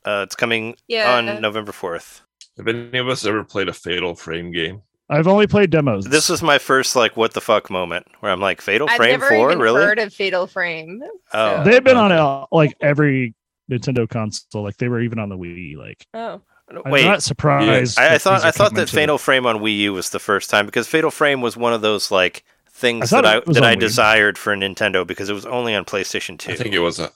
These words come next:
Speaker 3: I think it was on Wii. Yeah, I remember it started on P S two, and it's, it seems to have just migrated to being a Nintendo thing now.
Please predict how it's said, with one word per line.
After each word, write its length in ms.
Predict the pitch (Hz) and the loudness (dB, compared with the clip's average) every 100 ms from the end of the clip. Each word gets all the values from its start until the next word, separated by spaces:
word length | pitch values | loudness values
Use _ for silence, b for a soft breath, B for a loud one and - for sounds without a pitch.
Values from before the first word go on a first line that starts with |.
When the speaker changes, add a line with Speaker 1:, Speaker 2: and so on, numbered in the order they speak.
| _ _ _ _ - | _ _ _ _ -16
Speaker 3:
I 60 | 117 | -6
think 120 | 131 | 0
it 40 | |
was 200 | 104 92 | 0 0
on 120 | 90 | -2
Wii. 180 | 85 92 | -2 -2
Yeah, 80 | 98 | 0
I 60 | 135 | -2
remember 240 | 135 127 | -2 -6
it 40 | 98 | -6
started 380 | - 131 113 | 0 0 0
on 120 | 90 90 | -4 -6
P 160 | 101 | -6
S 160 | 92 - | -6 -6
two, 240 | - 101 | -8 -6
and 80 | 95 | -6
it's, 320 | 87 - - _ | -10 -16 -20 _
it 220 | 87 90 - _ _ _ _ - | -12 -12 -12 _ _ _ _ -10
seems 260 | 107 95 | -8 -6
to 80 | 92 | -4
have 140 | 85 78 | -6 -6
just 180 | 85 85 | -14 -6
migrated 500 | 90 90 87 85 82 | -6 -4 -4 -6 -8
to 60 | |
being 220 | 85 87 82 | -8 -6 -6
a 240 | - 87 | -8 -10
Nintendo 440 | 78 76 90 73 | -10 -8 -8 -8
thing 200 | - 53 | -10 -12
now. 240 | 53 52 | -12 -14